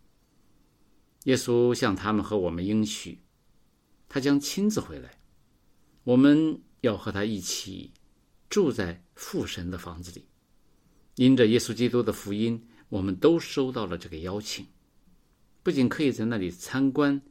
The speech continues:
休闲，还可以搬进去，成为这个大家庭的一员。现在就请大家把圣经翻到启示录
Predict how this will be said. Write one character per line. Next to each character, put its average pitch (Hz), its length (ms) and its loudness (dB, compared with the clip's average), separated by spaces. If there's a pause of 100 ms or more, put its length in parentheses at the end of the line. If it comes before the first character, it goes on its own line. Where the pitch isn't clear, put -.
休 - 340 -4
闲， - 260 -12 (680)
还 147 160 -4
可 185 100 0
以 139 60 2
搬 170 260 -2
进 131 220 -4
去， - 260 -12 (420)
成 127 280 2
为 110 320 0 (260)
这 180 140 -2
个 180 100 -10
大 104 240 -4
家 104 220 -6
庭 95 200 -12
的 95 80 -6
一 95 220 -12
员。 82 260 -14 (2250)
现 139 160 2
在 - 340 2
就 117 100 -2
请 98 200 -2
大 101 100 -2
家 117 180 0
把 95 140 -4
圣 98 300 -2
经 123 280 0 (120)
翻 110 320 0
到 92 340 -2
启 - 260 -8
示 127 220 -4
录 123 340 -2